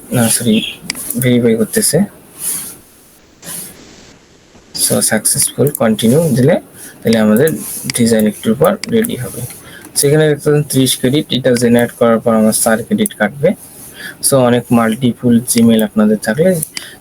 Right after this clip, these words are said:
দুইটা Gmail থাকলে ষাট ক্রেডিট পাবেন। এই যে এরকম এডিট, ভিডিও এডিটিং এর বা ডিজিটাল মার্কেটিং এর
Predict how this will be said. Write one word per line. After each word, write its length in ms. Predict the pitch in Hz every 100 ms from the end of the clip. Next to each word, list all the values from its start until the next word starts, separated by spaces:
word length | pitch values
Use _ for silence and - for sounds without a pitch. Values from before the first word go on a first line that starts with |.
| - - _ 135
দুইটা 240 | 135 135 127
Gmail 240 | 120 113 110
থাকলে 180 | 110 110
ষাট 240 | - - -
ক্রেডিট 240 | 214 220 -
পাবেন। 240 | 107 135 202 - - - - - - - - - 139
এই 60 | 123
যে 140 | 113
এরকম 280 | 117 120 131 - - -
এডিট, 280 | 139 131 127 -
ভিডিও 260 | 127 123 117
এডিটিং 240 | 113 113 120
এর 60 | 160 -
বা 100 | 123
ডিজিটাল 400 | 117 127 127 127
মার্কেটিং 480 | 123 117 110 107 117
এর 120 | 160